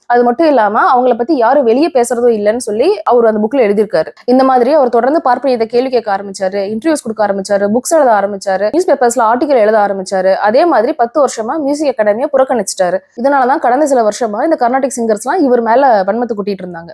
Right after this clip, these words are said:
இதுக்கு நடுவுல தான் ரெண்டாயிரத்தி இருபத்தி நாலுல மியூசிக் அகாடமி வந்து இவருக்கு சங்கீத கலாநிதி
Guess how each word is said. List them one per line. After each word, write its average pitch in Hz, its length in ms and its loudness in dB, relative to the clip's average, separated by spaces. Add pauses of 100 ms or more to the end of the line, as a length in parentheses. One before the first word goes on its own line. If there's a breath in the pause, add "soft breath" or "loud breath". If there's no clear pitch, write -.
(140)
இதுக்கு 285 340 0
நடுவுல 262 260 4
தான் 202 240 0
ரெண்டாயிரத்தி 262 280 0
இருபத்தி 240 260 0
நாலுல 214 340 -4
மியூசிக் 277 420 -2
அகாடமி 202 260 -2
வந்து 202 360 -2
இவருக்கு 277 260 0
சங்கீத 262 360 0
கலாநிதி 214 420 0